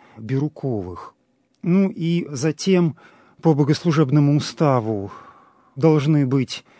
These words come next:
пропеты сто сороковой, сто сорок первый псалмы, и после исполнения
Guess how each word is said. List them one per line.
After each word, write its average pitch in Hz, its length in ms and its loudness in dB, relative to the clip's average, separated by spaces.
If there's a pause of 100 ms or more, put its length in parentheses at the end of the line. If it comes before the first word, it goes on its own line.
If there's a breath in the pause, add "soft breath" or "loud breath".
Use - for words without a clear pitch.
(220 soft breath)
пропеты 127 840 -2
сто - 220 -4
сороковой, 160 840 -2
сто - 240 -6
сорок 127 680 -6
первый 180 400 0
псалмы, 147 640 0 (420 loud breath)
и 160 160 -6
после 139 560 -4
исполнения 135 960 -2